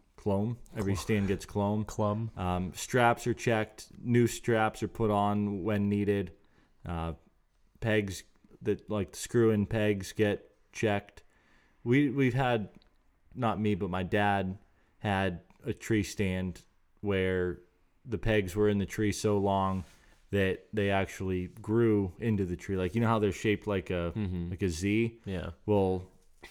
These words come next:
Speaker 1: alls that was sticking out was the bottom part. Like, the rest,
Speaker 2: Was
Speaker 1: the, the
Speaker 2: in the
Speaker 1: up
Speaker 2: tree.
Speaker 1: and the over was in the tree. Well, he stepped and it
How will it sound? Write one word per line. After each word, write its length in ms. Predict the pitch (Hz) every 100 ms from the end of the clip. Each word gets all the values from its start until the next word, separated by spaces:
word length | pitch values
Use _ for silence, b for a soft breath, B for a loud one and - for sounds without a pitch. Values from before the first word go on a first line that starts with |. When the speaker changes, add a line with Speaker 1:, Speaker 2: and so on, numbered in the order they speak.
| -
Speaker 1:
alls 340 | 120 120 113 -
that 160 | 117
was 140 | 107 98
sticking 360 | - 113 110
out 160 | 107 95
was 140 | 92
the 80 | 87
bottom 380 | 82 92 90 87
part. 320 | - 80 -
Like, 200 | 87 85
the 100 | -
rest, 500 | 85 95 90 - - - _ -
Speaker 2:
Was 120 | 87
Speaker 1:
the, 200 | 95 95
the 200 | 92 101
Speaker 2:
in 80 | 90
the 40 |
Speaker 1:
up 140 | 110 120
Speaker 2:
tree. 140 | 92 110
Speaker 1:
and 100 | 104
the 100 | 101
over 540 | 113 110 104 98 92 85
was 340 | 95 87 -
in 180 | - 110
the 80 | 95
tree. 380 | - 95 80 78 b b b b -
Well, 380 | 95 92 87
he 220 | - 117 113
stepped 420 | - 120 107 -
and 80 | 98
it 220 | 95 -